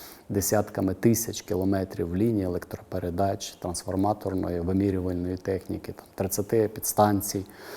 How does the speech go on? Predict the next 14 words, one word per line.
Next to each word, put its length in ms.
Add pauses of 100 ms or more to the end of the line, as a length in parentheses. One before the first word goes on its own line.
(240)
вона 160
є 100
природною 600
монополією 680
на 160
окремо 320
взятій 340
території. 680 (260)
Я 160
кажу 240
за 120
обленерго 500
всіх 360
областей, 560